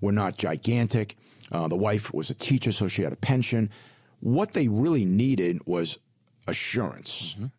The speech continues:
Speaker 1: And sometimes life throws you a curveball, just like Tiger Woods. I'm sure he wasn't planning on getting into an accident and not being able to walk the way he used to. We wanna make sure that, hey, if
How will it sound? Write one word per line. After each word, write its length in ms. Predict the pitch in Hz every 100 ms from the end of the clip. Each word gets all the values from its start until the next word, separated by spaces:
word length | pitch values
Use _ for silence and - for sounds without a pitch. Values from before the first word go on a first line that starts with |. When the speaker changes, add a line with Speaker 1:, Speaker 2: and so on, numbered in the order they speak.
| _
Speaker 1:
And 220 | 92 90
sometimes 680 | 87 135 135 127 117 113 101 - - - -
life 300 | 98 110 110
throws 400 | - 98 107 101
you 140 | 123
a 60 | 117
curveball, 720 | - 120 110 - 98 98 104 - _ _
just 220 | - 95
like 140 | 110 104
Tiger 340 | 117 110 101
Woods. 340 | 101 107 101 92
I'm 80 |
sure 260 | 87 - 95
he 80 | 95
wasn't 320 | 98 98 87
planning 360 | - 104 98 87
on 60 |
getting 200 | 87 95
into 180 | 92 87
an 60 | 85
accident 500 | 98 110 - 87 80
and 100 | 85
not 200 | 90 90
being 160 | 87 82
able 220 | 82 80
to 100 | 82
walk 320 | 85 85 87
the 80 | 87
way 160 | 85 78
he 100 | 76
used 260 | 147 -
to. 200 | 90 78 - - - - -
We 140 | - 123
wanna 220 | 123 113
make 120 | 107
sure 380 | - - 127 107
that, 260 | 98 92 - _ - -
hey, 340 | - 123 73 -
if 280 | 113 110 -